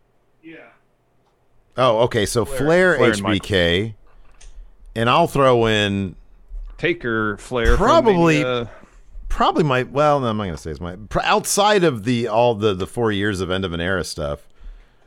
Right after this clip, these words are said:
Speaker 2: outside of those matches, Taker Flair might be, like, my favorite match.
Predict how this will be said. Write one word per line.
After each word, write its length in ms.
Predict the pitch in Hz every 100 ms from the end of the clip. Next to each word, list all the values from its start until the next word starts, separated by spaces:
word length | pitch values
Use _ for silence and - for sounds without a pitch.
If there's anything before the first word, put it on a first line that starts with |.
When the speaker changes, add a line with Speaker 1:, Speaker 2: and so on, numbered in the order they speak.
| _ -
Speaker 2:
outside 500 | 135 156 - 143 123
of 140 | 95
those 320 | 104 107 92
matches, 640 | 87 78 73 - 76 73 -
Taker 340 | - 151 - -
Flair 400 | - 76 82 73
might 240 | 71 80
be, 100 | 69
like, 380 | 62 62 62 - - - - - - - -
my 140 | 71
favorite 420 | - 73 65 62
match. 500 | 62 62 64 - -